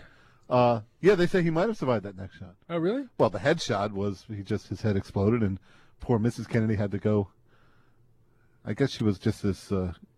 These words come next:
Speaker 1: c-, c-, cleanliness freak. <laughs> She climbed onto the back of the car to pick up the pieces.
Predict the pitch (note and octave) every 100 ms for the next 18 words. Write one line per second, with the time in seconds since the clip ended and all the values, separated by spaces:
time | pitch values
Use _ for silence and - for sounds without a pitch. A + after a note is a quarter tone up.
0 | - - - - A2+ - - B2+ C3 F#2+
1 | E2+ - F#2+ E2 - _ _ - - -
2 | - - - - - - - - - D3+
3 | - - C3+ A#2+ A2+ G#2+ G2+ G2 F2+ -
4 | G#2 F2+ - G2+ F#2+ - - A2 A2 -